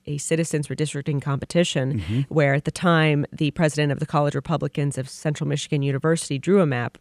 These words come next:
Speaker 1: like this, where you saw every district was competitive. So it showed even if you have perhaps a partisan affiliation, you can still draw a fair competitive map.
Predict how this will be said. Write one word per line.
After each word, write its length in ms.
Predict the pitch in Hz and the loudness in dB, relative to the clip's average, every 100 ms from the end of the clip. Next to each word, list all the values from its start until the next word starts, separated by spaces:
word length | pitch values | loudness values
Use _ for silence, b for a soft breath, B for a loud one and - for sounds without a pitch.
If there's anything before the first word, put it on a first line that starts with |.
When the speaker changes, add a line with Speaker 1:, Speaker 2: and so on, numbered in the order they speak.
| - | -4
Speaker 1:
like 240 | 139 139 | -4 -2
this, 260 | 113 101 - | -4 -4 -4
where 100 | 131 | -6
you 100 | 131 | -4
saw 200 | - 135 | -2 0
every 240 | 156 170 | 2 2
district 320 | 151 - 147 | 0 -4 -6
was 140 | 139 - | -6 -4
competitive. 600 | 147 143 123 135 123 131 B B B | -4 -4 -4 -4 -4 -8 B B B
So 140 | - | 2
it 80 | 180 | 2
showed 220 | - 202 | 4 4
even 180 | 202 185 | 4 4
if 140 | 185 170 | 2 2
you 80 | |
have 200 | 160 - - | 0 0 -2
perhaps 340 | 165 147 - | 0 0 -2
a 20 | |
partisan 500 | - 156 151 143 131 | -2 0 2 0 -2
affiliation, 640 | 131 143 131 139 151 139 123 | -2 -2 -2 0 0 -4 -6
you 60 | |
can 160 | 139 127 | -6 -8
still 240 | - 131 | -6 -6
draw 260 | 131 127 127 | -2 -2 -2
a 40 | |
fair 240 | - 131 131 | -2 -4 -4
competitive 540 | 139 143 135 120 123 | -6 -6 -4 -6 -4
map. 320 | 127 117 - | -4 -4 -8